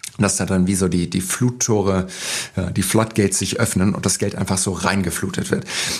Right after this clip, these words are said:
Und dafür muss natürlich auch eine Infrastruktur gebaut werden und dafür muss natürlich auch eben die Community aufgebaut werden, dass du nicht einfach nur sagen musst, so, wir hätten jetzt gerne Spenden und schalten Fernsehwerbung, sondern das sind natürlich auch klare Mechanismen,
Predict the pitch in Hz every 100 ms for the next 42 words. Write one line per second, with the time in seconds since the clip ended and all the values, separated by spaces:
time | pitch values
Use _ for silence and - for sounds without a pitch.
0 | - 135 127 123 120 160 131 123 135 120
1 | 127 110 107 117 139 131 - 95 - 92
2 | 90 90 92 101 101 104 107 110 107 120
3 | 120 - 110 110 107 107 110 101 - 98
4 | 104 104 - - 147 147 104 92 65 -
5 | - 110 107 113 113 107 107 107 101 101
6 | 101 - 107 - - - - - - -
7 | 90 127 139 110 - 104 101 - - 120
8 | 120 - 117 104 107 117 101 113 - 120
9 | 104 87 90 87 107 104 101 101 - -
10 | - - - 113 139 113 107 110 110 -
11 | - - 110 117 104 101 98 110 - 95
12 | 90